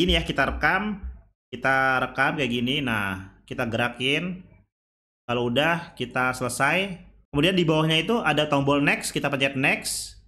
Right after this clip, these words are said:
Nah, jadi ternyata hashtagnya itu dia sudah otomatis, guys. Hashtagnya itu sudah otomatis, nggak usah kita ketik manual.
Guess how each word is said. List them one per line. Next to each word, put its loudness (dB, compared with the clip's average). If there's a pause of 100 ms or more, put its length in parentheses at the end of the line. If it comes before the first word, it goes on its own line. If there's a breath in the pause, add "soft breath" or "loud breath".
(1600)
Nah, 2
jadi 2
ternyata 0
hashtagnya 0
itu 2
dia 2
sudah 2
otomatis, 0
guys. 0 (340 loud breath)
Hashtagnya 0
itu -4
sudah 2
otomatis, 0
nggak 2
usah 0
kita -2
ketik -2
manual. 2